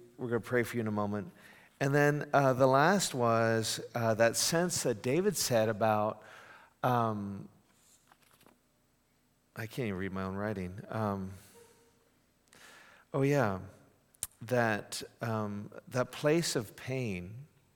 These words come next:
is Jesus comes close to us and, and invites us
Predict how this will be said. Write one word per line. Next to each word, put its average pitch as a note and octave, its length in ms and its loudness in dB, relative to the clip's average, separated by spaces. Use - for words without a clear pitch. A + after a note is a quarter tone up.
is B2+ 520 2
Jesus B2+ 380 -4
comes A#2 260 -6
close C3+ 360 -2
to A2+ 140 -4
us G#2 400 -2
and, A2 360 -6
and A2+ 200 -6
invites A2 680 -4
us F#2+ 580 -4